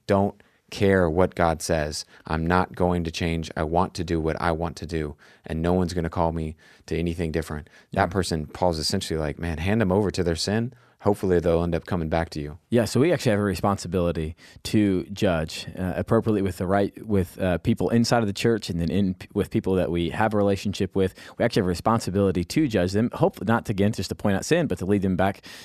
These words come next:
Speaker 2: to, uh, life to its full. God would, I, I wanna know, why do, why do we think as a whole,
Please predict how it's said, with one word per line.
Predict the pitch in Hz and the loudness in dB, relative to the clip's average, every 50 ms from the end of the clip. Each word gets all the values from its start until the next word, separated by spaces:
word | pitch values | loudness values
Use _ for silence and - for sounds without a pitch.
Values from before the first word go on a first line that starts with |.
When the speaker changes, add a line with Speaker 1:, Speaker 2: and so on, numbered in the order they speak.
| - - | -16 -2
Speaker 2:
to, | - 117 104 98 92 90 85 76 | 2 4 4 6 4 4 2 2
uh, | - 92 90 82 | 2 2 2 2
life | - 90 92 101 113 107 - | 2 2 2 2 2 0 -2
to | - 117 98 | 0 0 0
its | 87 - | 0 0
full. | - - 107 110 104 95 | 2 2 4 4 4 4
God | 87 98 104 113 110 110 | 2 2 2 2 2 0
would, | 117 - | 0 0
I, | - 120 - - | -2 -4 -2 2
I | 104 | 2
wanna | 139 165 156 135 | 4 4 4 2
know, | 123 107 | 2 2
why | 98 101 104 143 | 2 2 0 0
do, | 165 - | -2 -4
why | - 95 104 104 151 | -2 0 2 2 2
do | 190 180 | 2 2
we | 143 120 | 0 0
think | - 127 131 127 | 0 0 0 0
as | 117 95 | 0 -2
a | 95 | 2
whole, | 87 117 120 143 170 - | 4 4 4 4 2 0